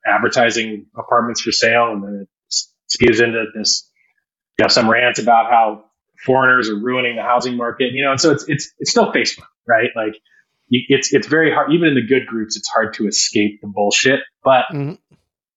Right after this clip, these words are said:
Speaker 1: you're exactly right, Chris. It's exactly what you make out of it. There are plenty of times where I'm on there looking to connect with expats,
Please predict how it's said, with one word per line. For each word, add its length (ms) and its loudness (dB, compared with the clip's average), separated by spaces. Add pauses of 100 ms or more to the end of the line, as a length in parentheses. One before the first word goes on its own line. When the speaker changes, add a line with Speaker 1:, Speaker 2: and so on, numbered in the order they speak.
Speaker 1:
you're 220 4
exactly 420 0
right, 200 -4
Chris. 360 -8
It's 160 -2
exactly 420 2
what 180 0
you 160 -2
make 120 -8
out 140 2
of 100 -10
it. 100 -12
There 140 2
are 100 -2
plenty 220 2
of 80 0
times 280 0
where 100 -2
I'm 140 -2
on 120 -2
there 140 -6
looking 320 -4
to 120 -4
connect 220 -2
with 100 -6
expats, 680 0